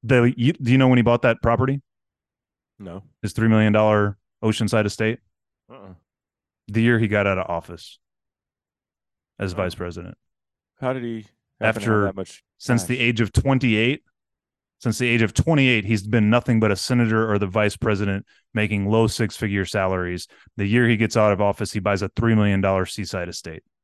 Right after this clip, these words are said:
Speaker 2: Well, I mean, there's other ways he could have made that money. Chisholm, insider trading comes to mind.
Speaker 1: Oh, like, giving speeches? 'Cause he's really good at that.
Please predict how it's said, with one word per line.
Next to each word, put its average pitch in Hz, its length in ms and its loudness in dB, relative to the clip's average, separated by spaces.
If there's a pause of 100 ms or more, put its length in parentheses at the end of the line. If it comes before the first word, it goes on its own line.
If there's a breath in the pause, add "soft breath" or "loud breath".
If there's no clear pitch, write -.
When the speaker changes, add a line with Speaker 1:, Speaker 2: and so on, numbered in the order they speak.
(240)
Speaker 2:
Well, 202 300 -8
I 170 60 -8
mean, 156 140 -2
there's 151 200 0
other 110 180 2
ways 90 240 -4
he - 80 -12
could 85 140 -8
have 76 100 -10
made 80 200 -12
that 78 160 -16
money. 82 200 -12
Chisholm, 147 460 -10 (220)
insider 104 440 -4
trading 98 440 -8
comes 80 280 -12
to - 80 -16
mind. 80 160 -2
Speaker 1:
Oh, 180 180 6
like, 147 180 2
giving 151 340 4
speeches? 233 540 0
'Cause 139 140 2
he's 127 140 4
really 160 320 6
good 156 180 4
at 123 120 -2
that. 165 300 4